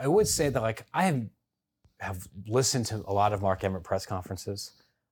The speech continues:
I've spoken to him, not extensively. You know, I've, I've, I've talked to him a couple of times, and I can't think of the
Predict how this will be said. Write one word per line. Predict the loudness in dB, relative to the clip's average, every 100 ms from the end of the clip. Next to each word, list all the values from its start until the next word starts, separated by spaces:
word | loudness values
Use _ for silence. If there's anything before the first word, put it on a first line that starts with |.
| _
I've | -8
spoken | 2 2 4 2
to | 2
him, | 2 0 -4 -8 _ _
not | -4 -4 -6
extensively. | -8 -8 -8 -8 -8 -6 -10
You | -6
know, | -6
I've, | -4
I've, | -6 -8
I've | -12 -12
talked | -12
to | -12
him |
a | -8
couple | -6 -6 -10
of | -10
times, | -14 -12 -14 _ _ _ _ -2
and | -2 0
I | 2 6 6 4 0 _ _ -6
can't | -4 -4 0
think | 2 2
of | 0 -2
the | -2